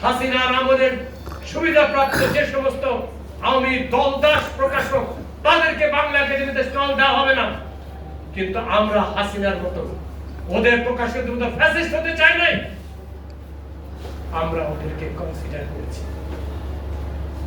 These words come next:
আমরা ওদেরকে শিক্ষামূলক শাস্তি দিয়ে ওদের বড় বড় ইচ্ছা মতন প্যাভিলিয়নগুলোকে ছোট করেছি কিংবা একাধিককে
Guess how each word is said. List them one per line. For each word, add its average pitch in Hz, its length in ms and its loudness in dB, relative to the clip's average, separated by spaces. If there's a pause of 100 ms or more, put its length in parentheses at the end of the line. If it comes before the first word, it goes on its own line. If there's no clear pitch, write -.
আমরা 196 280 2
ওদেরকে 233 320 0 (120)
শিক্ষামূলক 262 680 -2
শাস্তি - 380 -4
দিয়ে 208 240 2 (760)
ওদের 190 260 4 (140)
বড় 214 200 2 (100)
বড় 226 120 4 (100)
ইচ্ছা - 280 -4
মতন 214 300 -2 (420)
প্যাভিলিয়নগুলোকে 202 800 2 (120)
ছোট 214 160 -6 (120)
করেছি 202 320 -2 (560)
কিংবা 202 280 4 (600)
একাধিককে 269 1040 0